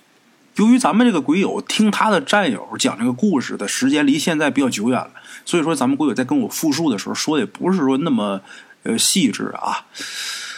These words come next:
这事儿呢，是发生在咱们鬼友他的姓李的那位战友六岁时候的秋天。哎，姓李的这位战友啊，他爷爷家一共是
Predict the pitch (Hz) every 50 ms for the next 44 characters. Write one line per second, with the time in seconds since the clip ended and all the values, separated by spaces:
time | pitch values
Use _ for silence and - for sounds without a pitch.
0 | - - _ _ - - 269 247 - - 311 302 240 143 104 95 85 - - _
1 | _ _ _ _ - - _ - - - 175 147 131 117 107 95 - - - 180
2 | 165 170 156 165 160 160 147 135 110 101 95 - 110 123 143 139 127 120 113 113
3 | 110 107 _ _ _ - - - - _ _ _ - 135 156 180 143 - 98 92
4 | 87 - - - 143 151 156 147 127 117 110 107 101 - - 185 151 113 90 90
5 | 120 131 131 135 135 - 156 135 107 - - 117 170 220 269 269 226 135 113 113
6 | 101 123 117 104 98 - - 101 110 104 95 95 - - - 117 107 101 90 87
7 | - _ _ _ _ _ _ _ _ _ _ - _ - 95 - - - - _
8 | _ _ - - - - - - - - - - _ _ - - - 165 151 139
9 | 117 101 110 127 135 131 - 143 135 123 104 - - 87 82 - - - - _
10 | - - 131 120 110 117 139 139 120 107 107 98 92 90 - - _ _ - 123
11 | 123 131 127 113 101 95 104 101 98 95 90